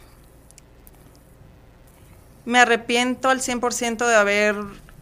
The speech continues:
conocido, o de, de haber tenido ciertas amistades y relaciones. Creo que eso ahorita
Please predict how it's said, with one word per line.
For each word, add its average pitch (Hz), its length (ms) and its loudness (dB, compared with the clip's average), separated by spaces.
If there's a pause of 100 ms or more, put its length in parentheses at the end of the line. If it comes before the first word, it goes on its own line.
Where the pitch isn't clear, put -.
(100)
conocido, 208 760 0
o - 80 -4
de, 196 160 -4
de 214 100 2
haber 254 420 2 (280)
tenido 247 340 -2
ciertas 247 360 -4
amistades 208 560 -6
y 214 40 -10
relaciones. 190 460 -6
Creo 208 180 -10
que 214 80 -10
eso 214 160 -8
ahorita 202 1000 0